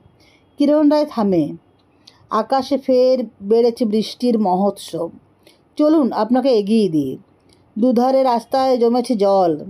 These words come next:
আমার ঠিকানাটা দিয়ে গেলাম। বাঁ দিকে গিয়ে প্রাচী সিনেমা হল। বসেছি ট্রেনে উঠে, কোনো কথা বলিনি ওকে, আজও বলিনি। আর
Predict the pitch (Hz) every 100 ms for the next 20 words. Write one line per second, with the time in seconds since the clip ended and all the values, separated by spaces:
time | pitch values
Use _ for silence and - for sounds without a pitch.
0 | - _ _ - - 226 269 277 254 247
1 | 262 269 269 226 233 233 233 185 170 160
2 | 160 - _ - 202 202 226 226 247 269
3 | 208 233 269 311 240 196 202 269 262 208
4 | 185 175 170 156 - - - _ _ _
5 | _ _ _ _ _ 208 196 190 240 247
6 | 233 220 214 240 247 202 240 285 330 _
7 | _ _ _ _ - 302 311 320 254 247
8 | 294 269 269 277 262 226 269 262 233 208
9 | 208 254 226 214 208 202 208 202 208